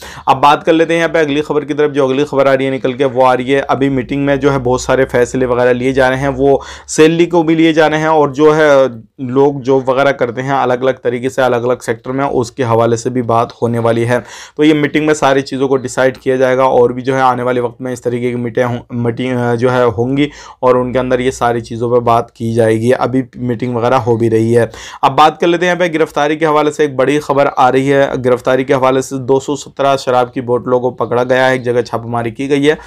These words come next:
जिसमें कि एक बंदे को भी पकड़ा गया है। तो ध्यान रखिएगा, अगर आप कहीं पर भी शराब बनाने का काम करते हैं तो ये जो चीज़ें हैं, आपका कोई भी जो है पड़ोसी वगैरह कोई भी आपका बता सकता है, आप ज़रूर जो है ऐसे काम काज को छोड़ दें जिससे आपको परेशानी वगैरह होती है।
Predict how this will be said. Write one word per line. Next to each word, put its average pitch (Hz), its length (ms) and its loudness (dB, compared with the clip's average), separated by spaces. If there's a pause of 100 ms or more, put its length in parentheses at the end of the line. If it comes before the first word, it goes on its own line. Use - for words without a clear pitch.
(280)
जिसमें 147 320 -2
कि 151 60 6
एक 135 160 2
बंदे 127 240 0
को 131 120 -2
भी 139 120 0
पकड़ा 123 360 0
गया 120 260 0
है। 123 120 -2
तो 139 100 -2
ध्यान 143 240 0
रखिएगा, 165 380 0
अगर 151 200 0
आप 147 200 2
कहीं 135 220 -4
पर 135 140 -2
भी 139 120 -4
शराब 127 300 -2
बनाने 123 320 -4
का 123 100 -2
काम 123 280 -4
करते 120 260 -4
हैं 123 200 -6
तो 123 140 -2
ये 127 280 -2
जो 127 140 -2
चीज़ें 127 360 0
हैं, 143 180 -2 (380)
आपका 139 480 4
कोई 143 260 0
भी 156 280 0
जो 135 260 0
है 139 120 0
पड़ोसी 127 440 -2
वगैरह 127 280 2
कोई 123 220 -4
भी 131 140 0
आपका 123 300 -2
बता 120 240 -2
सकता 120 300 -10
है, 131 240 -4
आप 120 200 0
ज़रूर 120 320 -2
जो 120 100 0
है 120 200 -2
ऐसे 120 100 -6
काम 117 260 -2
काज 117 220 0
को 127 80 -6
छोड़ 127 240 2
दें 131 180 -2
जिससे 120 240 -6
आपको 117 260 -4
परेशानी 120 480 -4
वगैरह 117 260 0
होती 123 360 -2
है। 113 160 2